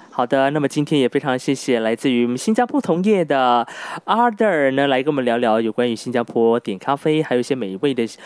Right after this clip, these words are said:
小吃摊来提供给大家。如果未来有希望要去新加坡旅游的朋友们，可以当做一个小小的参考咯。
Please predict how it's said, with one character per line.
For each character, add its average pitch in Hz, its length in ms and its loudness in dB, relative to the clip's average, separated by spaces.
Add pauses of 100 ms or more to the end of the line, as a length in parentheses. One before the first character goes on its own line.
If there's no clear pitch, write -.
小 127 220 -4
吃 - 180 -4
摊 196 300 0
来 147 100 0
提 - 160 -14
供 143 140 -2
给 131 80 -8
大 120 160 -2
家。 120 220 0
如 123 120 -2
果 123 120 2
未 143 180 0
来 107 180 -2
有 107 160 0
希 - 160 -6
望 120 220 -4
要 117 120 -2
去 117 420 0
新 220 200 -2
加 254 100 2
坡 262 180 0
旅 196 100 -2
游 120 120 2
的 123 100 0
朋 143 200 -4
友 156 80 0
们， 110 260 -6
可 139 120 -4
以 120 80 0
当 123 180 -2
做 127 140 0
一 - 20 -4
个 113 240 -2 (360)
小 240 180 -2
小 220 140 0
的 165 100 -6
参 240 240 -4
考 143 240 -2
咯。 196 380 -2